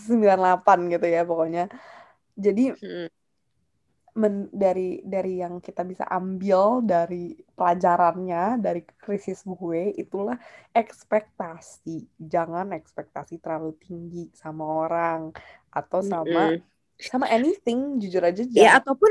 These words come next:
Speaker 2: kayak nggak usah ada ekspektasi aja, kayak just let it flow, atau kayak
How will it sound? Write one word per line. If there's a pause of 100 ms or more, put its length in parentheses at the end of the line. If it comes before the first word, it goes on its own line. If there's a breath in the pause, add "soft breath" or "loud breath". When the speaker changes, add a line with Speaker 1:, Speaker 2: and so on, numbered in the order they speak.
Speaker 2:
kayak
nggak
usah
ada
ekspektasi
aja,
kayak
just
let
it (160)
flow,
atau
kayak